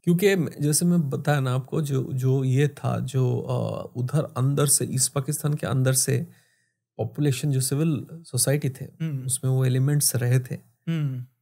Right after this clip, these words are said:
Speaker 1: और वो रह गया और आज भी है, जो
Speaker 2: हम्म।
Speaker 1: कभी बांग्लादेश बनना ही नहीं चाहा।
Speaker 2: हम्म।
Speaker 1: तो ये तो सिर्फ एक पॉलिटिकल फाइट नहीं है ना, एक सो-, सोशल फाइट है।
Speaker 2: सोशल
Speaker 1: अलबदर
Speaker 2: फाइट
Speaker 1: बैनी
Speaker 2: है।
Speaker 1: कहाँ से आया? अ, जमात का जन्म कहाँ से हुआ?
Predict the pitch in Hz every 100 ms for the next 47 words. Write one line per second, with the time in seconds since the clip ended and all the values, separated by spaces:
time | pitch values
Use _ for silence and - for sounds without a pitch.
0 | _ - 131 127 123 127 127 - 123 123
1 | 131 127 123 123 120 110 - 131 123 -
2 | _ _ _ 135 131 127 131 131 123 127
3 | 131 123 123 131 139 123 - 131 131 -
4 | _ _ _ _ 131 131 123 110 110 101
5 | 98 131 156 170 160 175 175 135 139 147
6 | 156 147 135 131 127 160 185 - 127 -
7 | 147 131 151 131 123 - 135 143 131 147
8 | 147 143 147 131 123 123 55 - - -
9 | _ _ 120 123 120 123 123 - 127 131
10 | 131 - 131 123 120 113 123 123 127 127
11 | 123 - 131 135 -